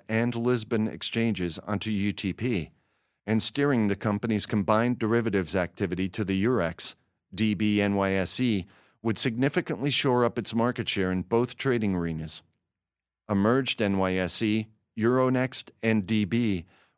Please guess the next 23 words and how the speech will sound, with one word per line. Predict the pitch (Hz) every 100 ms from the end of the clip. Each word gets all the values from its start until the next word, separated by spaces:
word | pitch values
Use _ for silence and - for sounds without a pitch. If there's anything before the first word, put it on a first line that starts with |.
| -
would | 107
reportedly | 101 104 - 143 135 139 139
have | 113 123
a | 107
combined | 110 104 107 120 123
annual | 120 117 110
trading | 101 147 139 117 87
volume | 87 87 98
of | 95 107
more | 110
than | 104 107 98
twenty | - 104 98
trillion | - 101 92 92
dollars. | 98 104 80 - - _ _ _ _ 107
Additionally, | 104 139 - 98 80 82 _ _ _ _
a | 95
lot | 95 120
of | 143
derivatives | 135 131 143 117 101 -
trading | 113 98 104 110
happens | 104 117 120 113
in | 113 107
London, | 123 120 85 80